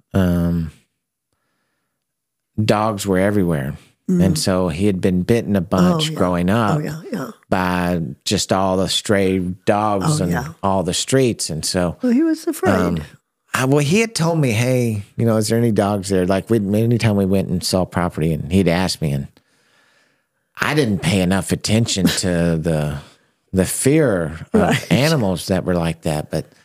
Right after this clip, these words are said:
Speaker 1: that lady put the dog outside before we got there. I knew he was nervous
Speaker 2: Mm-hmm.
Speaker 1: about the dog. She put him outside.
Speaker 2: Mm-hmm.
Speaker 1: The dog got out of the backyard, I guess, however it got out of the backyard.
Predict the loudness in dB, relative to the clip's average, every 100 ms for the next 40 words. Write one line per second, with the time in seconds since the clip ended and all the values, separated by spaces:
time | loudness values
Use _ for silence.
0 | _ _ _ _ -2 0 2 2 2 2
1 | 0 0 0 0 0 -2 -2 -4 -4 -2
2 | -2 0 0 0 0 -4 -4 -2 -2 -4
3 | -8 -2 2 2 2 2 0 0 0 -2
4 | -6 -12 _ _ 0 2 2 2 0 -2
5 | -2 -2 -2 -4 -2 0 2 2 0 -4
6 | -2 0 2 2 0 -4 -14 _ _ _
7 | _ _ _ _ _ _ _ _ 0 2
8 | 2 0 0 -2 -2 -4 -2 0 0 0
9 | 0 -2 -2 -4 -2 -2 -2 -2 -2 0
10 | 0 0 0 0 -2 -2 -2 -4 -6 -6